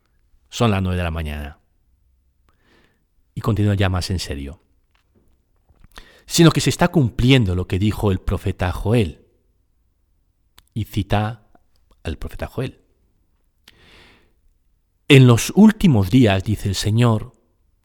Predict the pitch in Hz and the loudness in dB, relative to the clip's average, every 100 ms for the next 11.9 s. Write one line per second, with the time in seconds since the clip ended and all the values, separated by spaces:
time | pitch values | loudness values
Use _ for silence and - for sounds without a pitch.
0 | _ _ - 110 131 123 123 120 160 175 | _ _ -8 4 4 6 4 6 6 6
1 | 127 113 - _ 196 190 - 113 - 110 | 6 2 -4 _ 4 4 2 -2 2 2
2 | 101 95 _ 160 151 143 110 98 151 143 | 2 -2 _ 6 6 2 0 2 2 2
3 | 95 87 - - _ _ _ _ _ _ | 0 -6 -10 -18 _ _ _ _ _ _
4 | 143 143 - 131 131 131 123 127 175 202 | -2 0 2 4 2 0 2 4 6 4
5 | - 135 - 220 - 101 - 98 98 - | 2 0 2 2 0 -4 -4 -4 -4 -2
6 | 95 - 87 - - _ _ _ _ - | -2 -4 -8 -10 -20 _ _ _ _ -20
7 | - _ _ - 131 123 - 139 196 190 | -20 _ _ 0 4 4 2 6 8 8
8 | 143 104 107 110 117 104 113 - 151 147 | 6 2 0 2 2 2 0 6 6 6
9 | 110 98 113 104 113 98 143 143 - 131 | 2 0 -2 0 -2 0 0 0 0 -2
10 | 123 127 139 - - 160 135 101 - - | 0 0 0 0 4 6 6 0 -6 -4
11 | 117 - 117 110 - - - - | -2 2 2 2 -4 -8 -10 -18